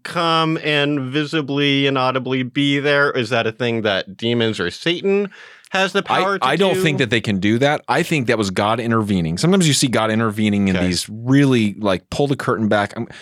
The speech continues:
Speaker 2: I think what Saul had closed his heart off to God so
Speaker 1: Yeah.
Speaker 2: much. I think what he was doing is he was meeting Saul even in the witch. He was saying, "I, I'm gonna give you what you need to hear,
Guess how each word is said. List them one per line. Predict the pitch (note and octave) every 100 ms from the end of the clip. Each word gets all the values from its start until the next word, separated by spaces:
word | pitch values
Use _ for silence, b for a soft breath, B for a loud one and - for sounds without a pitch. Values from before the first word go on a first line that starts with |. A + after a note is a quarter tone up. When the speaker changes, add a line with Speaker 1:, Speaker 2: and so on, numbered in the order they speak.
| B B B
Speaker 2:
I | C3
think | E3+ F#3 D#3
what | C3+ - _ b b b b _ _
Saul | - - D#3+
had | D3+ G2+
closed | - B2 B2
his | A2+
heart | - A2+ A2
off | G2+
to | A2
God | F#2 F#2 E2+ E2
so | - G2
Speaker 1:
Yeah. | F#2
Speaker 2:
much. | F#2 E2 - -
I | A2+
think | A2 A#2+
what | G#2+ G2
he | A2+
was | G#2 F2+
doing | G#2+ G#2+ G2
is | F#2+ -
he | G#2+
was | F#2+
meeting | F#2+ F#2 F2
Saul | - F2+ E2
even | F2+ F2+
in | E2+ E2 - -
the |
witch. | E2 D#2+ - - - B B B
He | C3+
was | C#3 -
saying, | C#3 A#2+ G#2+ - B B B B B B B
"I, | G2+ A#2 C3 A#2
I'm | A#2+ C#3
gonna | C3
give | A2+ B2 B2+ A#2
you | G#2 F#2+ F#2
what | F2+ G2 G2+
you | G2
need | F#2+ F#2+ F2
to | E2+
hear, | - E2 C#2+ C#2+